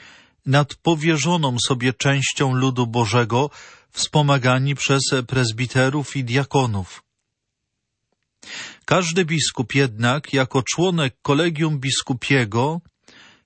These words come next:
podziela troskę o wszystkie kościoły. Przede wszystkim dobrze zarządzając własnym kościołem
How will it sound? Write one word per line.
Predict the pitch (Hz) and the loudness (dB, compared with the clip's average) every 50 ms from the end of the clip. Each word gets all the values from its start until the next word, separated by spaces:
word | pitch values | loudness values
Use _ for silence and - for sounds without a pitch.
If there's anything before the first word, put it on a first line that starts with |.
| _ _ - | _ _ 0
podziela | - 170 147 113 - 151 160 175 175 175 151 139 | 2 2 2 4 4 2 2 4 4 2 0 0
troskę | - - 156 170 170 - - - - 147 | 0 -2 0 0 0 -2 -2 -2 0 0
o | 131 113 | 0 0
wszystkie | - - - 185 185 - - - - 120 101 | -2 -2 -2 0 0 -2 -4 -4 -6 -4 -4
kościoły. | - - 107 90 - - - - 101 - - - 127 - _ _ _ _ _ _ _ _ _ _ _ _ _ - - - - - _ _ | -2 -4 -4 -4 -4 -6 -6 -6 -8 -8 -10 -14 -16 -18 _ _ _ _ _ _ _ _ _ _ _ _ _ -20 -20 -20 -20 -20 _ _
Przede | - - - 151 143 151 147 | -4 0 0 0 2 0 -2
wszystkim | - - 170 175 156 - - - 170 156 139 131 120 | 0 -2 -2 -2 -4 -4 -2 -2 0 0 0 -2 -4
dobrze | 117 117 139 147 143 131 120 123 151 170 165 143 | 0 2 2 2 0 -2 -4 -2 0 0 0 2
zarządzając | 113 135 139 127 127 143 135 127 127 143 147 151 147 131 117 107 | 2 2 0 2 2 0 0 2 2 2 2 2 0 -2 -2 -2
własnym | 104 123 135 139 135 - - - 147 135 120 | 0 2 2 2 0 -2 -4 -4 -4 -4 -4
kościołem | - 135 127 113 - - - - 127 117 113 120 131 151 165 170 | -2 -2 -2 -2 -2 -2 0 0 0 2 2 0 0 -2 -4 -6